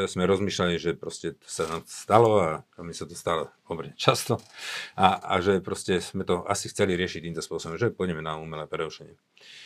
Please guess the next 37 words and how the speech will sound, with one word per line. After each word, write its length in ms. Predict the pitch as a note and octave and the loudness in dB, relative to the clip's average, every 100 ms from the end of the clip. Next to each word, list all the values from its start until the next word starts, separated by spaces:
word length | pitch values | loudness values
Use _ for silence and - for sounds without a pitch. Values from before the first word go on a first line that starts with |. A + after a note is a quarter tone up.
| - _ _ | -20 _ _
A 400 | F#2+ F2 F2 - - _ _ A#2 | 4 4 2 -2 -12 _ _ 2
keď 80 | |
sme 160 | A2+ C3+ | 4 4
tam 100 | F2 A2 | 2 2
prišli 400 | A2+ A#2+ A2 G2 - _ | 2 4 4 2 -12 _
na 160 | F2 E2+ | -6 -6
tie 160 | D#2+ | -6
vyšetrenia 720 | D2+ G2 C#3 C3+ C3+ C#3 D#3 - _ _ _ _ _ _ - - | -4 2 4 4 2 2 0 -4 _ _ _ _ _ _ -20 -12
s 160 | - - | -8 2
tým 160 | G#2 | 4
zámerom, 480 | F2+ F#2+ F#2 F2 E2 | 6 6 4 0 -2
že 160 | D#2 - _ _ _ _ _ _ | -4 -8 _ _ _ _ _ _
to 480 | - D#2+ D#2+ E2 D#2+ E2 | -4 -2 -2 -6 -8 -4
zastavíme, 560 | F2 - A#2 C3+ D3+ D3 _ _ _ _ _ - - _ _ _ _ _ | -2 0 0 0 -2 -6 _ _ _ _ _ -20 -20 _ _ _ _ _
tak 240 | A2+ - A2+ | -4 0 4
na 80 | |
monitore 480 | C3+ A2 A2 G#2 G#2+ | 4 4 2 4 6
bolo 240 | G2 G2+ F#2+ | 6 6 4
vidieť 160 | F2+ | 2
srdiečko. 480 | F#2 D#2 - - E2+ _ _ _ _ _ _ _ - | -2 -4 -8 -12 -18 _ _ _ _ _ _ _ -4
No 100 | A#2 | 0
a 40 | C#3 | 0
už 80 | |
sme 80 | A#2 B2 | 0 -2
odchádzali, 400 | B2+ A#2+ A#2 G#2+ | 0 2 2 0
že 80 | A#2 | -6
si 160 | A#2+ | -6
necháme 320 | C3 C3+ E2+ - | -4 -2 -4 -6
to 80 | |
dieťa. 320 | D2+ D#2 - F2 | -10 -12 -4 2
Rozumiete, 400 | B2+ B2 A2 G2 | 4 4 2 0
že 80 | |
proste 240 | G#2+ G#2+ A#2+ | 0 0 0
sme 160 | B2+ | 2
to 80 | B2 | 6
nedokázali 560 | B2+ D3+ D3 A#2 G2+ G2+ | 6 6 8 8 8 4
urobiť. 480 | G2+ F2+ - - | 2 0 -2 -20